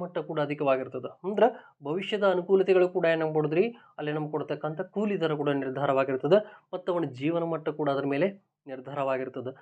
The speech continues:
ಅಂದ್ರೆ ಭವಿಷ್ಯದಲ್ಲಿ ಕೂಲಿ ದರ ಇನ್ನೂ ಹೆಚ್ಚಾಗ್ಬೋದು, ಕೂಲಿ ದರದಲ್ಲಿ ಸುಧಾರಣೆಗಳಾದವು ಅಂದ್ರೆ ಅವನ ಜೀವನ ಮಟ್ಟ ಕೂಡ ಏನಾಗ್ತದೆ, ಅಧಿಕವಾಗ್ತಾ ಬರ್ತದೆ.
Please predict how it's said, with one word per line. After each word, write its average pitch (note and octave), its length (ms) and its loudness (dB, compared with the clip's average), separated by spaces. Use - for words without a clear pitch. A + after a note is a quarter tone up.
ಅಂದ್ರೆ G#3+ 260 -4
ಭವಿಷ್ಯದಲ್ಲಿ E3 540 2
ಕೂಲಿ D#3 220 2
ದರ D3+ 160 4
ಇನ್ನೂ D#3 200 0
ಹೆಚ್ಚಾಗ್ಬೋದು, C3+ 560 2
ಕೂಲಿ F3+ 220 -2
ದರದಲ್ಲಿ D3+ 360 0
ಸುಧಾರಣೆಗಳಾದವು C#3+ 760 2
ಅಂದ್ರೆ D#3 140 0
ಅವನ G3+ 100 -10
ಜೀವನ F3 320 -2
ಮಟ್ಟ D#3+ 140 -4
ಕೂಡ D3 180 0
ಏನಾಗ್ತದೆ, C#3+ 360 2
ಅಧಿಕವಾಗ್ತಾ C3+ 580 -4
ಬರ್ತದೆ. B2+ 300 -6